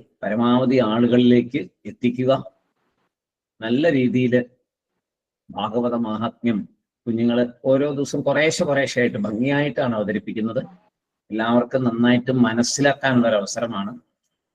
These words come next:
ഒരേ ദിവസം ഇരുന്ന് കുറേ അധ്യായങ്ങൾ വായിച്ചു പോകുമ്പോൾ ആർക്കും ഒന്നും മനസ്സിലാവില്ല. ഇപ്പൊ ഒരു പന്ത്രണ്ട് ശ്ലോകമേ ഒരു കുട്ടി ചൊല്ലുന്നുള്ളൂ. ആ പന്ത്രണ്ട് ശ്ലോകത്തിന്റെ അർത്ഥവും നന്നായിട്ട് പറയുന്നുണ്ട്. ഇതെല്ലാവരും ശ്രവിക്കുക,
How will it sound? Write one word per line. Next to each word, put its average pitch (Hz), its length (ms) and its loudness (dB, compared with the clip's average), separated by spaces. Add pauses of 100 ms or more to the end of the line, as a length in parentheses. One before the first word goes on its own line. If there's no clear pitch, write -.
ഒരേ 113 160 4 (100)
ദിവസം 117 240 -2
ഇരുന്ന് 120 220 2
കുറേ 113 160 2 (100)
അധ്യായങ്ങൾ 117 540 2
വായിച്ചു 110 380 -4
പോകുമ്പോൾ 107 260 0
ആർക്കും 110 240 -2
ഒന്നും 110 180 -2
മനസ്സിലാവില്ല. 101 460 -4 (760)
ഇപ്പൊ 117 240 0 (680)
ഒരു 120 180 6
പന്ത്രണ്ട് 107 520 0
ശ്ലോകമേ 113 400 4
ഒരു 107 120 2
കുട്ടി 98 240 -4
ചൊല്ലുന്നുള്ളൂ. 107 420 2 (100)
ആ - 20 -2 (120)
പന്ത്രണ്ട് 120 460 4
ശ്ലോകത്തിന്റെ 104 600 0 (440)
അർത്ഥവും 110 500 2 (240)
നന്നായിട്ട് 101 460 -2 (100)
പറയുന്നുണ്ട്. 101 500 2 (800)
ഇതെല്ലാവരും 120 560 4 (160)
ശ്രവിക്കുക, 110 520 0